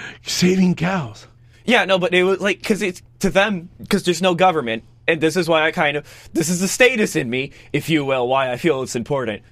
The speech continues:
Speaker 2: was because they place so much responsibility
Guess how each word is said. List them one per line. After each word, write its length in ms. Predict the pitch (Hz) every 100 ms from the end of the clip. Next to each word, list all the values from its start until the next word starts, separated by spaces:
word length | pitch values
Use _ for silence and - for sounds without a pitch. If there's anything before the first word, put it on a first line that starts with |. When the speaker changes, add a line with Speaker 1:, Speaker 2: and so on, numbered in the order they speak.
| _ _ -
Speaker 2:
was 260 | 143 147
because 340 | 226 - 156 139
they 140 | 151
place 540 | 151 185 170 - - - -
so 360 | - - 170 185
much 200 | 190 165
responsibility 1000 | 151 147 147 147 - 123 139 170 202